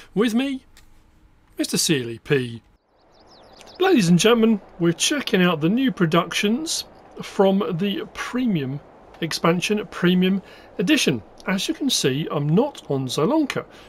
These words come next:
because I wanted to try something out as part of this testing, uh, and that was the transference over onto other maps. I'm on Western Wilds, which is my test map. Now, the downside at the moment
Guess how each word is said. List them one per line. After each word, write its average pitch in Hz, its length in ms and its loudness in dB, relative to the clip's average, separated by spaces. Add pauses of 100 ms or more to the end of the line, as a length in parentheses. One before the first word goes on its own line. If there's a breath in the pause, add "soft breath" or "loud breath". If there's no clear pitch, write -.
(140)
because 147 220 -4
I 147 40 2
wanted 131 220 -2
to 143 60 -6
try 151 240 2
something 151 320 0
out 175 180 2
as 180 160 2
part 208 320 -2
of 143 160 -6
this 151 220 -2
testing, - 480 -6 (580 loud breath)
uh, 185 200 2
and 180 120 2
that 233 160 2
was 151 400 0 (640)
the 160 80 -2
transference 202 960 0
over 220 520 4 (760)
onto 185 320 0
other 143 240 -2
maps. 196 360 0
I'm 165 140 2
on 170 100 4
Western 208 320 2
Wilds, 165 300 2
which 147 100 -8
is 139 80 -8
my 143 160 0
test - 400 -2
map. 123 260 -6 (1200)
Now, 151 60 -2
the 143 100 -2
downside 220 460 4
at 175 80 -2
the 170 60 0
moment 175 480 4